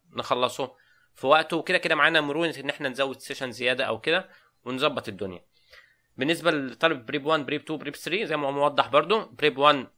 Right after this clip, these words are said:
تبقى الميزة فيها إن هي لطالب واحد فقط، وده عرض برضو استثنائي السنة دي، لأن الموضوع ده هيتغير،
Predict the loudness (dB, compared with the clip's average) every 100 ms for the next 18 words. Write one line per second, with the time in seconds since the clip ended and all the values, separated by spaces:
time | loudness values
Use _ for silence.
0 | _ -2 2 4 4 2 -4 -2 0 0
1 | -2 -2 0 0 2 2 2 -4 0 4
2 | 6 4 4 -16 _ -20 _ 8 10 10
3 | 8 6 4 4 2 0 -6 -8 0 0
4 | 0 -2 0 0 -2 -8 _ -8 -6 -4
5 | -2 4 4 4 2 2 6 6 4 0